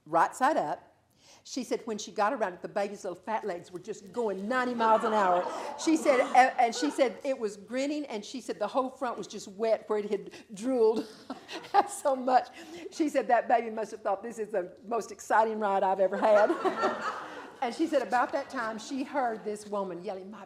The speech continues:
baby, my baby," and came screaming and crying. And, uh, of course, the mother had discovered that was her baby, you know. And she said she glanced over at the lady's car, and there were several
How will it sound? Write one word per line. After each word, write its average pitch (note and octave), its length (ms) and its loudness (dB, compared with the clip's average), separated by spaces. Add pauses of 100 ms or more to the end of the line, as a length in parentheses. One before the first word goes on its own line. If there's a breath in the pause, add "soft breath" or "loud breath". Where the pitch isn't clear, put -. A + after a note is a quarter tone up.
baby, D#4 400 -2
my A3 180 -8
baby," A#3+ 340 -4
and F3+ 100 -10
came F#3+ 200 -14
screaming A#3+ 720 -8
and F3 120 -14
crying. G#3 520 -6 (420 loud breath)
And, F#3+ 300 -4 (120)
uh, D#3+ 240 -2 (440)
of - 60 -20
course, F#3 160 -6
the G3+ 100 -12
mother G3 360 -4
had F3 200 -12
discovered F3+ 640 0
that F#3 160 0
was F#3+ 120 -10
her A#3+ 160 0
baby, A3 460 0
you F3+ 100 -4
know. E3 240 -6 (560 loud breath)
And A3 260 -2
she C#4 160 -6
said - 240 -2
she A3+ 180 -10
glanced A#3+ 460 -6
over A3+ 260 0
at G3+ 200 -6
the G3+ 80 -8
lady's G3 380 -4
car, F3+ 400 -4 (260 loud breath)
and G3 100 -8
there F#3+ 80 -6
were F#3 100 -8
several G3+ 420 -6